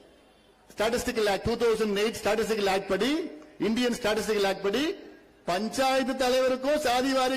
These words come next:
கணக்கெடுப்பு நடத்துவதற்கு அதிகாரம் இருக்கிறது. இங்க முதலமைச்சருக்கு அதிகாரம் கிடைக்காதா என்ன? யாரை ஏமாத்த பாக்குறீங்க? யாரையா ஏமாத்துறீங்க நீங்க?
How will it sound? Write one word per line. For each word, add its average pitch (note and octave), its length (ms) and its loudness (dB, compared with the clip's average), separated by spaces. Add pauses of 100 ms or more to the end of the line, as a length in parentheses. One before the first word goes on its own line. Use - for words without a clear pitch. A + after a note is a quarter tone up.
கணக்கெடுப்பு B3 340 0
நடத்துவதற்கு B3 580 0
அதிகாரம் A#3+ 380 2
இருக்கிறது. G#3+ 400 0 (260)
இங்க F#3 160 0
முதலமைச்சருக்கு A#3 760 0
அதிகாரம் A3 320 0
கிடைக்காதா A3 380 0
என்ன? C#4+ 200 0 (1400)
யாரை G3+ 440 0
ஏமாத்த F#3 380 -2
பாக்குறீங்க? C3+ 380 -6 (1700)
யாரையா C4 340 0 (120)
ஏமாத்துறீங்க F3 500 -4
நீங்க? - 180 -12